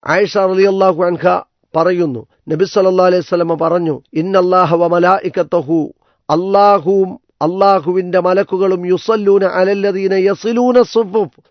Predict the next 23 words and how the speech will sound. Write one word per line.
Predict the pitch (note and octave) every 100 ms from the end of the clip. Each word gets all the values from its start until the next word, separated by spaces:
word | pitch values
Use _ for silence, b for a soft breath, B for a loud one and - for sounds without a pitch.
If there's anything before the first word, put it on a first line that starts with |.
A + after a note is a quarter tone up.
| -
സ്വഫ് | A3 G#3 - C4 -
ചേർന്ന് | A3+ B3 B3+ A#3+ A#3+
നിൽക്കുന്നവർക്ക് | A#3+ G3 A#3 A3 A3 G#3 D#3+ G3+
വേണ്ടി | F#3+ F3 D3+ B2+ _ _ _ _ D3+
അല്ലാഹു | F3 F#3+ F#3+ D#3+
പുണ്യം | D3 G3 G3+ G#3+ F#3+
ചൊരിയുകയും | G3+ G3 G3 G3 G3+ G#3 _ -
മലക്കുകൾ | D#3+ G3 G3+ F#3 F#3+ F#3
പുണ്യത്തിനായി | - G3+ G#3+ G#3+ G3 F#3+ F3+
പ്രാർത്ഥിക്കുകയും | F3 D#3 F3+ G3 - E3 D#3+ E3+ D#3+ D3+
ചെയ്യുന്നു. | D#3 D3 C#3 B2+ _ _ -
"മൻ | E3+ A3+ A3+
സദ്ദ | B3 G3 F#3 A3
ഫുർജ, | - A#3+ G#3 F3+ F#3 G#2 - -
മൻ | F3 A#3 A#3
സദ്ദ | - A#3+ G3 F#3
ഫുർജ", | A3 A#3 B3+ G3 G3 - A2 b b -
ആരാണോ | E3+ G3+ A3 A3 G#3+ G#3+ G#3+
സ്വഫിലെ | - G#3 F#3+ - A3+ A3+ A3
വിടവ് | F3+ A3 F#3 A3 G#3+ -
അടച്ച് | F#3 F3+ A3 - - A3+ -
കാല് | G3 G#3 A3 A3 -
കാലിനോട് | G#3 A#3 A3+ A3+ A3+